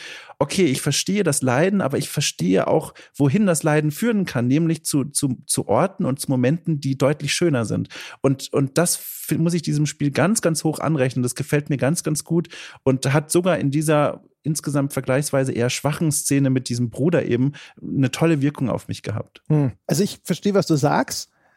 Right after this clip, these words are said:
Speaker 2: Ich verstehe auch natürlich den Wunsch, wenn man so ein Spiel macht, zu sagen, meine Botschaft oder so ist, äh, eine hoffnungsvolle, ne? Also nicht zu sagen,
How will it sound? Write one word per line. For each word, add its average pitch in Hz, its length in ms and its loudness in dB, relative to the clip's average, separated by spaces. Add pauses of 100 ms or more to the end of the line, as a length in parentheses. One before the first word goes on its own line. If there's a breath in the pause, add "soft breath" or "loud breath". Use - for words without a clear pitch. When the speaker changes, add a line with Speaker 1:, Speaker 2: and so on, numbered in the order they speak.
Speaker 2:
Ich 285 120 -14
verstehe 185 440 4
auch 170 180 2
natürlich 170 460 0 (180)
den 160 400 4
Wunsch, 214 600 4
wenn 170 160 2
man 185 180 4
so 165 100 4
ein 170 100 4
Spiel 156 320 2
macht, 147 520 0 (240)
zu 165 160 4
sagen, 156 500 4
meine 147 560 4 (1040)
Botschaft - 1300 0
oder 156 260 2
so 151 260 2
ist, - 520 -4
äh, 143 160 2
eine 139 260 4
hoffnungsvolle, - 720 0 (120)
ne? 170 360 4
Also 139 220 4
nicht 151 260 4
zu 160 80 2
sagen, 147 400 4